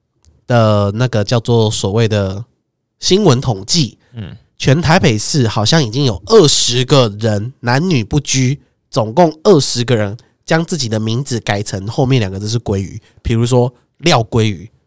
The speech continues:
Speaker 1: 许鲑鱼、
Speaker 2: 哦。
Speaker 1: 蔡鲑鱼、老鲑鱼。
Speaker 2: 哎，但是我记得有一个人改了很长很屌的那一个，<coughs> 那个是哪一个名字啊？
Speaker 1: 好像叫郭鲑鱼冻饭。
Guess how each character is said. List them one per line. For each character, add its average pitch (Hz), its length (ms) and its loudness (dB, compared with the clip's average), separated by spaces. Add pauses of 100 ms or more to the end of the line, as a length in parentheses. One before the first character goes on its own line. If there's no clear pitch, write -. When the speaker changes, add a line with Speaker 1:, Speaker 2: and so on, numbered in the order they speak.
(300)
Speaker 1:
许 120 320 0
鲑 151 180 6
鱼、 107 240 0
Speaker 2:
哦。 - 40 -12 (220)
Speaker 1:
蔡 160 240 0
鲑 147 200 2
鱼、 113 260 -2
老 123 200 2
鲑 175 200 4 (140)
鱼。 - 520 -8 (280)
Speaker 2:
哎， 202 80 -2
但 262 140 -2
是 269 60 -4
我 185 140 4
记 160 120 0
得 208 60 6
有 139 140 4
一 135 100 2
个 135 80 2
人 127 120 0
改 104 160 -2
了 101 80 0
很 95 280 -4
长 104 340 -6
很 110 300 -4 (180)
屌 87 300 0
的 92 120 -12
那 101 260 -6
一 - 20 -6
个， 78 260 -10
<coughs> - 40 -12
那 110 80 -4
个 127 140 0
是 117 100 -2
哪 120 180 -6
一 73 60 -10
个 95 100 -10
名 78 240 -12
字 113 120 -4
啊？ - 20 2
Speaker 1:
好 185 80 4
像 185 80 0
叫 180 240 4
郭 233 400 2
鲑 226 220 6
鱼 131 180 2
冻 143 260 4
饭。 110 240 2